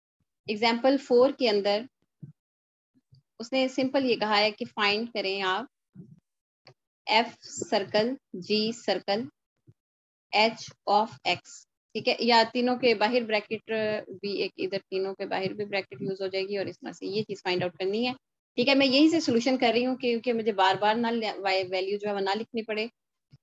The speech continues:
तो ये मैंने कह दिया कि ये चीज़ें मुझे given है, ठीक है। और जो given है वो क्या चीज़ें हैं कि आपके पास एक है F of X है, F of X है square root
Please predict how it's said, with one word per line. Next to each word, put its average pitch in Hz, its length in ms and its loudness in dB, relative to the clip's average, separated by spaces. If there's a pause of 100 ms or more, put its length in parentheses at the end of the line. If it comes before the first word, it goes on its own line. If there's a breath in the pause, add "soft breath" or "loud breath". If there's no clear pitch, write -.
तो 233 60 4
ये 240 140 4
मैंने 254 200 4
कह 254 160 2
दिया 254 160 2
कि 269 100 -2
ये 254 140 0
चीज़ें 233 260 0
मुझे 240 220 2
given 208 320 -2
है, 143 80 -6 (640)
ठीक 202 120 -8
है। 233 140 -4 (360)
और 214 180 2
जो 226 160 0
given 262 320 4
है 254 200 4 (280)
वो 202 100 -6
क्या 233 220 2
चीज़ें 240 300 -4
हैं 233 240 -2
कि 220 440 -2 (640)
आपके 196 300 2
पास 214 300 2
एक 202 300 -2
है 233 200 0 (600)
F - 220 -2
of 269 180 0
X 262 220 -2
है, 254 200 2 (2000)
F 220 240 2
of 277 180 2
X 262 200 0
है 262 160 6
square 262 320 4
root 254 380 -4